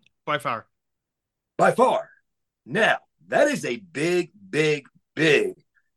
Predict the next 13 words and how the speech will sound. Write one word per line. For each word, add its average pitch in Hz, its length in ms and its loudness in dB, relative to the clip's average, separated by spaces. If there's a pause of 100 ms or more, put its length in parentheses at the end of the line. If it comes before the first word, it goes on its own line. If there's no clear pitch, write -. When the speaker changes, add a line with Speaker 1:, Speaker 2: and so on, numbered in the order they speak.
(920)
Speaker 2:
signing 139 640 0
that 104 180 -6
they 131 160 2
have 120 240 0
to 101 160 -4
overcome 113 640 -4 (300)
a - 100 -2
Kurt 110 280 0
Angle. - 280 -10 (460)
<laughs> 139 120 0
I 185 120 4
mean, 147 280 -6 (760)
so, 175 360 4